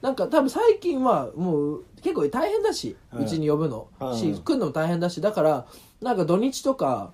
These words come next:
Speaker 2: うん。
Speaker 1: まあ、あとその、なんかイベントごとの、
Speaker 2: ああ、
Speaker 1: 近くなってくると、
Speaker 2: 公民館とか？
Speaker 1: 近くなってくると、だからそのなんかさ、俺らの地元にもさ、なんかあんじゃん。その、
Speaker 2: うん。
Speaker 1: 道路を封鎖してさ、道路でなんかさ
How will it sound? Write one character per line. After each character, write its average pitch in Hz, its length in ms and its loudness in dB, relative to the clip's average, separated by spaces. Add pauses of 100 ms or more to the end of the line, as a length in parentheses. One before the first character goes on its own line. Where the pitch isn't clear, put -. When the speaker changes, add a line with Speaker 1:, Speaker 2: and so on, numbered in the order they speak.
Speaker 2:
う 107 40 -12
ん。 98 160 -10
Speaker 1:
ま 160 260 0
あ、 - 20 -2
あ 156 60 0
と 147 160 -4
そ 156 120 -8
の、 131 300 -6
な 165 120 -4
ん 160 40 -6
か 120 140 -6
イ 139 160 0
ベ 202 140 2
ン 196 100 -2
ト 208 100 2
ご 190 140 0
と 185 120 0
の、 202 320 2 (280)
Speaker 2:
あ 143 460 4
あ、 - 60 -20
Speaker 1:
近 202 180 6
く 196 100 8
な 180 100 8
っ - 20 6
て - 120 2
く 156 100 4
る 143 40 6
と、 147 60 8
Speaker 2:
公 202 60 8
民 - 0 -
館 - 0 -
と 151 240 4
か？ - 80 -20
Speaker 1:
近 226 180 2
く 220 80 4
な 202 80 6
っ 196 40 -2
て 190 80 -4
く 190 60 2
る 170 100 4
と、 - 340 4 (300)
だ 180 100 0
か - 20 2
ら - 20 0
そ 185 140 -2
の 165 140 -4
な 170 100 0
ん 151 60 -6
か - 200 -12 (380)
さ、 117 320 -8 (100)
俺 190 200 2
ら 180 60 6
の 151 60 0
地 143 80 -4
元 147 220 -4
に 139 60 -4
も 117 80 -10
さ、 135 100 -10
な 127 120 -8
ん - 20 -8
か - 180 -8
あ 285 80 4
ん 277 60 2
じ - 80 -4
ゃ - 40 -12
ん。 - 60 -14
そ - 140 -12
の、 127 60 -6
Speaker 2:
う 117 360 -12
ん。 - 40 -16 (600)
Speaker 1:
道 190 220 8
路 143 80 2
を 131 40 -2
封 143 140 -2
鎖 - 180 -6
し - 60 -12
て 139 80 -8
さ、 139 160 -2
道 160 240 2
路 135 120 -4
で 127 80 -6
な 131 100 -8
ん 120 60 -12
か - 100 -20
さ 113 240 -12